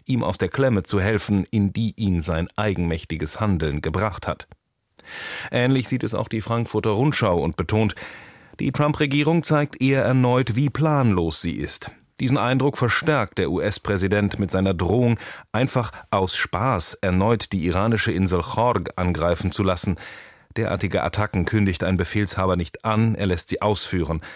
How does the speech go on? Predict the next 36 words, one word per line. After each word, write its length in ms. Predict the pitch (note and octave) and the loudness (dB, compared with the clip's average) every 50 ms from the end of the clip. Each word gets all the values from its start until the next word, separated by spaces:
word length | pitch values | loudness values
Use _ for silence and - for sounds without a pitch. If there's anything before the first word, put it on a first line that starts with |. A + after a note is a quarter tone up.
| - - - - _ - - | -20 -20 -20 -20 _ -10 -6
All 200 | - B2+ D3+ D#3+ | -2 -2 0 2
das 200 | D3+ D3 A#2+ - | 2 0 0 0
belegt 400 | - C#3 B2+ A#2 A#2+ G2+ - - | 0 2 2 2 2 0 -2 0
erneut, 460 | F#2+ A#2 A2+ A2 A2+ B2+ D3 - - | 2 2 4 4 4 2 0 0 -2
dass 220 | B2 A2+ - - - | -2 -2 -4 -4 -2
Trump 300 | - C3 A#2+ B2 - - | -2 0 0 -2 -2 -4
ein 240 | B2+ B2+ C3 B2 - | -2 -2 -2 -2 -2
Plan 340 | - D3 C#3 C3 B2+ A2 F#2 | 0 0 2 2 2 0 0
fehlt 440 | - - A#2 A2+ G#2 F#2+ F2 - | 0 0 2 2 2 2 0 -2
im 180 | - - F2+ E2 | -2 -2 -2 -2
Krieg 300 | - - A#2 G#2+ F2 - | 0 0 0 0 0 -2
gegen 220 | - F#2+ F2 F#2+ | -2 0 0 2
das 200 | F#2 F#2+ F#2 - | 2 2 2 2
Mullah-Regime, 720 | A2+ A#2 A#2+ A2+ G#2+ G2+ F2+ F#2 G2 F2+ E2+ G#2+ A2+ A2 G2 - - - - - - - - - | 2 4 4 4 2 2 2 0 0 0 2 2 2 2 2 -2 -6 -18 -20 -20 -20 -20 -14 -6
von 200 | - - D3+ C#3 | -4 -2 0 0
dem 160 | D3+ D#3 D3 | 0 0 2
er 100 | C#3 B2+ | 2 2
wohl 140 | D3 D#3+ C#3+ | 2 2 4
glaubte, 480 | - D3+ C#3+ B2+ A#2 - - C#3 D3+ | 4 4 4 4 2 0 0 2 2
es 200 | A#2+ A2 - - | 2 2 0 0
mit 160 | C#3+ C#3+ - - | 0 0 0 0
den 140 | C3+ B2+ - | 0 0 0
Angriffen 640 | - B2+ A#2+ A#2+ A#2 A2 A2 A2 - - B2 B2+ | 0 2 2 2 2 2 0 0 0 2 2 2
mal 240 | A#2+ A#2 A2+ A2+ - - | 4 2 2 0 0 0
eben 400 | C3 B2 A2+ F2+ F#2+ G2 F#2+ F2+ | 0 0 2 2 2 2 2 2
wegbomben 640 | A#2+ B2+ - - - G#2 F#2 F2 E2+ - - E2 - | 0 -2 -2 -2 -2 0 0 0 0 -2 -4 -4 -4
zu 160 | - - F2 | -4 -4 -4
können. 420 | - F#2+ F2+ E2 D2 - - F#2+ - _ _ _ _ _ _ _ _ _ _ _ _ - - - - - - - - _ - - - - | -2 -2 -2 -2 -4 -6 -10 -16 -20 _ _ _ _ _ _ _ _ _ _ _ _ -20 -20 -20 -20 -20 -20 -20 -20 _ -20 -20 -10 -4
Die 100 | C#3 C3+ | 0 2
Nürnberger 380 | C#3+ D3 D3+ D3+ C#3+ C#3 D3 C#3+ | 4 4 4 4 4 4 4 4
Nachrichten 600 | C#3+ C#3 C3+ B2 - C#3+ C3+ - - - E3+ F3 | 4 4 2 2 0 0 0 0 0 0 0 0
fassen 380 | - - D#3+ D#3 C3+ - D3 C3 | 0 0 0 0 0 2 2 2
die 80 | C3 | 2
Lage 280 | B2+ C3 C3 C3 C3+ A#2 | 2 2 2 2 2 2
so 180 | G#2 B2+ C#3 | 2 2 2
zusammen. 540 | C#3 - - A#2 F#2 F#2 E2+ D#2+ D#2 D2 D#2 | 2 0 0 0 0 2 0 0 -2 -2 -6